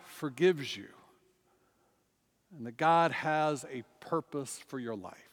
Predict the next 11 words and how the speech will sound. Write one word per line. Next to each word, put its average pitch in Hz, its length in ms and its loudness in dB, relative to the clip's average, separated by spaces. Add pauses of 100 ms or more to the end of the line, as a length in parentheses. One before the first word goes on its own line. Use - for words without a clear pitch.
Let, 165 220 -4
let 156 100 2
me 180 100 4
just 170 280 -4
say 143 160 0
that 135 160 -2
again. 95 460 -10 (1120)
Loving 190 460 6
yourself 151 580 4
is 120 180 -2
rooted 165 680 4